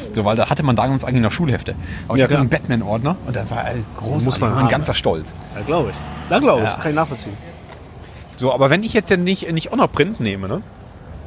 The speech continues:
Speaker 2: Ja.
Speaker 1: Dann hört es dann doch schon ein bisschen auf, leider, mit so, mit so, mit so Clown-Songs.
Speaker 2: Ja, okay. <laughs> Ja.
Speaker 1: Ähm,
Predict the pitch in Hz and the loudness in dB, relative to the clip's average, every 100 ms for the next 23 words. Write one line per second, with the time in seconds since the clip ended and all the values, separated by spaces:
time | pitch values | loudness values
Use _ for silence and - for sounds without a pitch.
0 | - 117 123 - - - - 123 165 175 | -8 -6 -6 -8 -10 -2 0 4 2 4
1 | 151 147 - 180 156 160 160 - 302 - | 4 4 2 -4 -2 -2 -2 0 0 2
2 | 101 104 104 120 - 120 110 104 110 104 | 0 0 -2 -6 -10 -8 -8 -6 -6 -6
3 | 101 143 202 - 104 160 - - 147 135 | -4 -2 -2 0 0 0 -6 -10 -4 -4
4 | 165 180 - 170 202 226 - 175 151 127 | -4 -8 -6 -2 2 0 0 -6 -6 -8
5 | - - 156 147 143 139 | -10 -2 0 2 0 -2